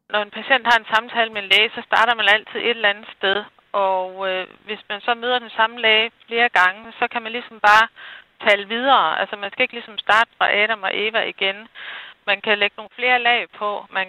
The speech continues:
k-, det er måske nemmere at tale med, om noget, der er svært. Øhm, for eksempel, øh,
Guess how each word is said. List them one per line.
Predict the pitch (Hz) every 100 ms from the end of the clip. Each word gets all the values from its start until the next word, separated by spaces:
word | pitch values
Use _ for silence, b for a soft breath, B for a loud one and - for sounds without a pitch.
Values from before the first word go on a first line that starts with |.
| -
k-, | -
det | 208
er | 202
måske | 196 -
nemmere | 208 226 233
at | 208
tale | - 214 226
med, | 226 208 180 180 -
om | 196 190
noget, | 208 220
der |
er | 185 175
svært. | - 233 180 175 - _ _ b b _ _ -
Øhm, | - 185 180 175 _ _
for | -
eksempel, | 185 - 233 190 156 _ _ _
øh, | 185 180